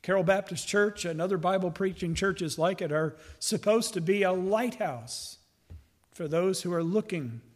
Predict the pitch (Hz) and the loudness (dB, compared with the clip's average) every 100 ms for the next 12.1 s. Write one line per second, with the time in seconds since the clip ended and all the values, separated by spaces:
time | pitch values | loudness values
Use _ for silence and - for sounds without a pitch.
0 | _ - 160 131 160 170 156 160 160 156 | _ -8 -6 0 2 2 2 0 2 2
1 | 160 147 - 123 127 131 139 131 127 127 | 2 0 -4 -6 -6 -4 -4 -4 -8 -10
2 | 143 139 143 165 _ _ _ _ _ _ | -10 -12 -14 -18 _ _ _ _ _ _
3 | _ _ _ _ _ _ - 139 170 185 | _ _ _ _ _ _ -10 0 6 6
4 | 190 175 180 180 185 185 170 180 180 180 | 6 2 0 2 2 2 4 6 6 4
5 | - 196 185 202 233 120 - - - - | 4 2 6 6 6 0 -2 -8 -8 -16
6 | _ _ _ _ 143 143 190 220 202 214 | _ _ _ _ -2 4 4 4 0 -2
7 | 202 226 - - 196 151 113 - 156 147 | 0 -2 -2 -4 0 0 0 -6 -2 2
8 | 190 190 - - 190 151 117 - - - | 2 0 -4 -8 -4 -4 -4 -12 -16 -18
9 | - _ _ _ _ - 131 180 285 254 | -20 _ _ _ _ -10 2 6 6 6
10 | 220 262 262 262 - 285 269 220 - - | 6 6 6 2 2 4 6 6 2 -8
11 | - - _ _ _ _ 180 226 185 143 | -12 -20 _ _ _ _ 0 2 2 0